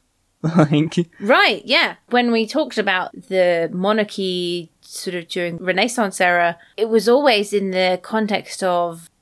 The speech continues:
Speaker 2: bad king, good king.
Speaker 1: Yeah.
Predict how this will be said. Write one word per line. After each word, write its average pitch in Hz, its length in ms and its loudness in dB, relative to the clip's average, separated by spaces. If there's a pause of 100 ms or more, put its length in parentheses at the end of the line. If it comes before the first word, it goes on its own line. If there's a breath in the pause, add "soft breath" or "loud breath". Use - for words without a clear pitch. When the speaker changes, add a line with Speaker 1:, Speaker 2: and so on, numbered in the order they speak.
(100)
Speaker 2:
bad 180 600 0
king, 180 480 0
good 180 340 -2
king. 339 440 0 (480)
Speaker 1:
Yeah. 151 340 4